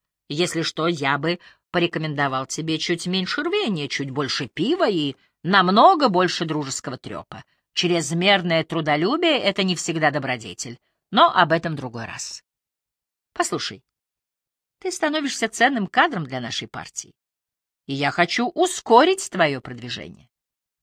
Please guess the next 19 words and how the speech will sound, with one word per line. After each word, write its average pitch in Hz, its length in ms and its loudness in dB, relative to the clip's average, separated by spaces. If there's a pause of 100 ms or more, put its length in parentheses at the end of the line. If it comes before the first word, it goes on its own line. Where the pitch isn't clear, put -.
(220)
Согласишься 247 960 2
ли 359 120 4
ты 349 180 2
с - 100 -8
тем, 190 320 0
что 165 340 -2 (200)
редакторы, 175 680 2
которые 170 380 0
публикуют 170 560 0
то, 165 120 0
что 156 200 -6
хорошо 160 340 0
знают, 208 480 0 (240)
имеют 233 380 2 (720)
веское 208 560 4
преимущество?» 269 840 -2 (720)
«Разумеется». 127 880 0 (560)
Альфред 165 340 0
старался 160 540 2